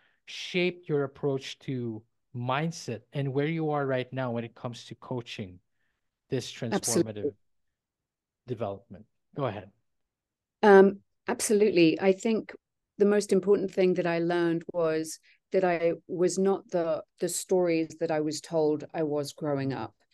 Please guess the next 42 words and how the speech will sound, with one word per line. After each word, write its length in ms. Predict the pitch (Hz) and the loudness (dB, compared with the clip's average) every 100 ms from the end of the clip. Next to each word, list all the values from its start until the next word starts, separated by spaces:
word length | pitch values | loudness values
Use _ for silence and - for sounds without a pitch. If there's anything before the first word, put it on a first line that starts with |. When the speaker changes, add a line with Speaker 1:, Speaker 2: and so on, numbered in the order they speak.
| - _ - | -20 _ 2
Speaker 2:
You 60 | 170 | 4
know, 80 | |
Speaker 1:
Right. 100 | 160 | 6
Speaker 2:
growing 280 | 175 165 165 | 8 8 8
up 200 | 160 160 - _ 160 | 4 0 -8 _ 2
was 360 | 156 151 - - _ _ _ 190 | 2 2 -6 -18 _ _ _ -2
incredibly 480 | 170 175 160 160 | -2 2 0 0
insecure. 960 | 151 160 156 - - - 175 165 160 151 | 0 0 -2 -6 -8 -2 2 4 4 2
I 80 | 143 | -2
felt 320 | - 156 - | -4 -4 -2
like 420 | 156 151 147 147 _ _ - | -4 -2 -2 -4 _ _ -12
I 20 | |
should 220 | 151 175 - | -6 -4 -4
be 80 | |
seen 340 | 147 - 180 175 | -4 2 6 6
and 140 | 165 | 6
not 220 | 156 156 | 4 0
heard, 520 | - 170 160 156 156 - _ _ - | -2 2 2 2 0 -4 _ _ 0
but 80 | |
I 100 | 180 | 2
always 240 | 180 180 170 | 4 2 0
had 220 | 175 165 - | -4 -4 -8
this 200 | 165 - | -10 -6
dream 440 | 170 170 165 165 | 0 4 6 4
of, 240 | 151 143 - - - | -2 -4 -8 -18 -6
um, 400 | 165 151 151 151 _ _ _ | -2 0 -2 -4 _ _ _
being 180 | 175 160 | 4 4
a 60 | 143 | 2
performer, 600 | - - 175 160 151 139 | -6 -4 0 2 0 0
being 280 | 165 156 151 | 2 2 2
an 80 | |
actor. 560 | 147 143 - - 107 - _ _ _ - | 0 -4 -10 -12 -12 -14 _ _ _ -2
And 260 | 170 165 156 | 0 0 -2
Speaker 1:
Uh-huh. 40 | - | 2
Speaker 2:
there 100 | 208 | 4
were 160 | 185 180 | 6 4
a 80 | 180 | 4
lot 180 | 180 185 | 4 6
of 180 | 170 | 4
challenges 580 | - - 196 202 185 165 | -2 -2 0 2 -2 -2
in 120 | 170 | 0
my, 380 | 160 151 151 147 | 0 -2 -4 -4